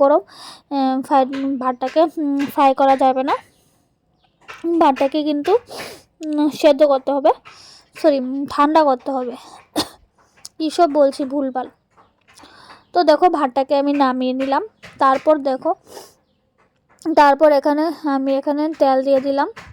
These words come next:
কড়াইয়ের মধ্যে, আর দিয়ে দিলাম সামান্য একটু জিরে। জি-, জিরে ফোড়নটা আমার এত একটা ভালো লাগে না, তো তার জন্য আমি সামান্যই দিলাম। তোমরা চাইলে এটাকে কিন্তু স্কিপ করে যেতে পারো। তো দেখো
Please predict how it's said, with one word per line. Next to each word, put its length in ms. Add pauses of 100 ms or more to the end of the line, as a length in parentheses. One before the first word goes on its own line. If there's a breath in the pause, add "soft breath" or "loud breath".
(120)
কড়াইয়ের 380
মধ্যে, 320 (3000 loud breath)
আর 140
দিয়ে 160
দিলাম 240
সামান্য 300
একটু 200
জিরে। 200 (100)
জি-, 320
জিরে 320
ফোড়নটা 360 (320)
আমার 180 (100)
এত 160
একটা 200
ভালো 180
লাগে 200
না, 40 (560 loud breath)
তো 60 (100)
তার 220
জন্য 200
আমি 100 (100)
সামান্যই 460
দিলাম। 200 (280)
তোমরা 280
চাইলে 240
এটাকে 300
কিন্তু 240
স্কিপ 280
করে 180
যেতে 240
পারো। 140 (580 loud breath)
তো 60 (180)
দেখো 180